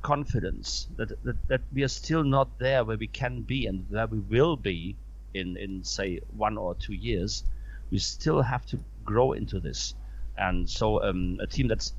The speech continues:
a bit easier to play would, would help. So, um, Manchester City is, is a very tough task.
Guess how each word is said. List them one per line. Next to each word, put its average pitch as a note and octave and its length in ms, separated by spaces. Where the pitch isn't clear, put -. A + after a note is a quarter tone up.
a A2+ 40
bit C#3+ 140
easier D3+ 300
to - 120
play G#2 500
would, G#2 200
would G#2 160
help. - 300
So, G2+ 380
um, F#2 480
Manchester D3 420
City - 400
is, - 300
is G#2 180
a G#2 160
very C3 320
tough B2 240
task. C3+ 520